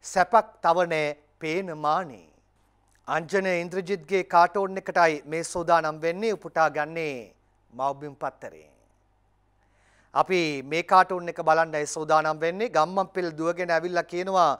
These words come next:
ජනපති හා අගමැති එක්ව දෙදහස් විස්සේ සිට වසර පහකට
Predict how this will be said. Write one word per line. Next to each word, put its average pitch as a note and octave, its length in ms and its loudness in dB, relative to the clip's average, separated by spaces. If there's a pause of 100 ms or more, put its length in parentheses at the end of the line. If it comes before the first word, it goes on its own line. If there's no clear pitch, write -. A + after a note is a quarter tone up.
(440)
ජනපති G3+ 480 2
හා G3+ 180 10
අගමැති G3 460 0
එක්ව G3+ 260 -2
දෙදහස් F3+ 440 4
විස්සේ F3+ 380 -2
සිට A3 240 -4 (380)
වසර D#3+ 420 4
පහකට G3 460 2